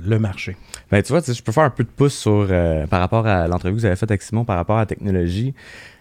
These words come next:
Speaker 2: Euh, je suis un peu d'accord avec vous, tu sais, que moi, je pense que la technologie va, on,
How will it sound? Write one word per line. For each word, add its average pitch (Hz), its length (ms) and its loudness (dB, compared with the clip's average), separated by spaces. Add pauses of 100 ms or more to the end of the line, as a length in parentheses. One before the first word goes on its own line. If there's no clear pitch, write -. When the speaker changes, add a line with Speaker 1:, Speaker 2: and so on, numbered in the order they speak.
Speaker 2:
Euh, 90 480 4
je 90 40 2
suis - 100 0
un 98 40 0
peu 147 100 2
d'accord 120 320 2
avec 92 240 2
vous, 120 240 0
tu - 60 -10
sais, 113 160 0
que 90 440 0 (560)
moi, 131 180 4
je - 80 -2
pense 123 280 2
que 95 340 4
la 85 200 -2
technologie 95 460 -2
va, 104 340 2 (380)
on, 78 120 -6